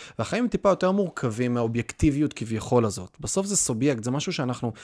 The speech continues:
אין רע אובייקטיבי ואין טוב אובייקטיבי. יש איזושהי הסתכלות סובייקטיבית שעל פי אמות מידה מסוימות, על פי ערכים מסוימים יש רע ויש טוב, בסדר? הרע והטוב שלנו, אה, אה, ב-,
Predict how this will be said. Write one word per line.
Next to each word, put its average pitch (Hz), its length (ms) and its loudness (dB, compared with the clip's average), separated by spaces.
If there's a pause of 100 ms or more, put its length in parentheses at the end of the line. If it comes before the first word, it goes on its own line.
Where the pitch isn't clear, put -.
(180)
אין 220 160 4
רע 147 240 6
אובייקטיבי 147 540 4
ואין 147 260 2
טוב 135 220 0
אובייקטיבי. 104 560 -4 (360)
יש 156 180 4
איזושהי 175 360 2
הסתכלות 156 300 0
סובייקטיבית 165 600 0
שעל 131 180 -2
פי 170 180 2
אמות 151 300 0
מידה 143 260 4
מסוימות, 113 520 0
על 113 60 -2
פי 170 160 2
ערכים 185 320 0
מסוימים 156 420 4
יש 151 200 2
רע 151 200 8
ויש 135 240 4
טוב, - 280 2 (220)
בסדר? 151 280 0 (340)
הרע 135 340 8
והטוב 165 420 4
שלנו, 139 460 2 (300)
אה, 113 200 2
אה, 113 280 2
ב-, 113 300 4